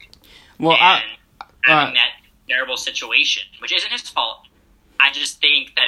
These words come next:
Speaker 2: it might be better for everyone to just kind of move on and, and take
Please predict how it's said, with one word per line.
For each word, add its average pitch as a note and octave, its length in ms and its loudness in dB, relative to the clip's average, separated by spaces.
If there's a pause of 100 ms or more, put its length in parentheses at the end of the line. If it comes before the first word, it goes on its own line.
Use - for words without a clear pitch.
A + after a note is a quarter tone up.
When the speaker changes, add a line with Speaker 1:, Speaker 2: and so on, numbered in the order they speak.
Speaker 2:
it B2 60 -10
might B2 140 -2
be A#2+ 220 -14
better A#2 260 -2 (100)
for A2+ 80 -2
everyone G2+ 460 -6 (100)
to - 80 -18
just - 280 -8
kind G#2+ 160 -2
of G#2 80 -14
move G#2+ 200 -12
on F#2+ 180 -4 (140)
and, - 460 -14
and A2 80 -18
take A2+ 380 -2